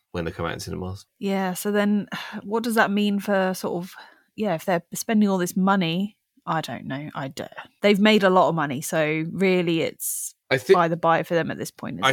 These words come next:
Speaker 2: it?
Speaker 1: think, from what I understand, Guardians of the Galaxy three will sort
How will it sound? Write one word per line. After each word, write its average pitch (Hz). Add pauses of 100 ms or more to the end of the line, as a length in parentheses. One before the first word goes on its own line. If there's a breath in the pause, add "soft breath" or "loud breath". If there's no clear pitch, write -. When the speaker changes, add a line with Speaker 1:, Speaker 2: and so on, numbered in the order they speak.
Speaker 2:
it? 120
Speaker 1:
think, - (100)
from 147
what 160
I 139
understand, 113 (220)
Guardians 117
of 104
the 110
Galaxy 104
three 104
will 90
sort -